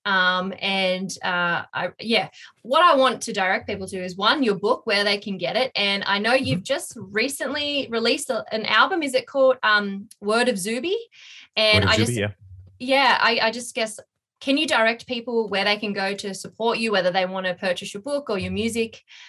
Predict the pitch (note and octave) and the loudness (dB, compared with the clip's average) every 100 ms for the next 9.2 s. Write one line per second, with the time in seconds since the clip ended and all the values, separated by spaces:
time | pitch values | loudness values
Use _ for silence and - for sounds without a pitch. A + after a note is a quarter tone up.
0 | - - F#3+ F3+ G3 G3+ G#3 F#3+ F#3 F#3 | -6 0 2 2 -2 -4 -6 -6 -6 -8
1 | F#3 F3 E3+ - F3+ F#3 F3 G3+ F3+ - | -6 -6 -6 -6 -8 -6 -6 -6 -8 -12
2 | - - - - - _ _ _ - G#2 | -12 -14 -18 -20 -20 _ _ _ -4 0
3 | G#2+ F#2 G#2 F2+ F2 D#2+ - A2+ G#2 G#2+ | 2 2 0 0 -2 -2 2 4 4 4
4 | C#3 - C3+ B2 - G2 E2+ G2 G2 F2+ | 2 2 -2 -2 -2 -4 -2 -4 -4 -2
5 | G#2 G#2 G2 - G2 F2+ E2+ - - - | 2 2 0 -4 -4 -2 -2 -4 -12 -4
6 | G#2 G2+ G2 F#2 F#2 F2+ F2 E2+ - G2 | 0 2 2 2 2 2 0 -2 0 0
7 | B2 C#3 _ _ _ _ - E2+ E2 - | 0 -4 _ _ _ _ -10 -6 -6 -8
8 | F2 F#2 F2 E2+ D#2 F#2 F2 E2 E2 F2+ | -2 0 2 2 2 2 2 2 2 2
9 | G#2+ | 2